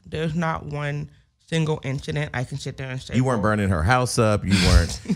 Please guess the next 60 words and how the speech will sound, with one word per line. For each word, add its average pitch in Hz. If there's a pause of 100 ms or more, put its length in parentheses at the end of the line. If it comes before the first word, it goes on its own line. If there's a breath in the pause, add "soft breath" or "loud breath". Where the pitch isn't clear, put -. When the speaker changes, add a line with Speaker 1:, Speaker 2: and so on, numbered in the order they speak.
(120)
Speaker 1:
<laughs> 104
Speaker 2:
you 92
know, 76
stabbing 95
her 92
boyfriends. 113
It 113
was 110
Speaker 1:
I -
wasn't 151
doing, 147
I 143
was 160 (140)
minding 170
my 170
business 170
being 165
a 165
kid, 170
and 156
then 151
after 147
a 147
while, 147 (140)
you 165
know, 160 (340 loud breath)
I 151
was 151
so 175
used 160
to 156
being 147
with 147
grandma, 147
I 143
didn't 156
wanna 151
go. - (340)
You 147
know, 135 (200)
when 139 (100)
she -
came, 156
like, 123 (640 soft breath)
I 151
was 170
attached 147
to 165
my 139
grandma 131
to 156
the 139
point 147
where 135
I 131
couldn't -
even 131
go 117
to 107
daycare. 104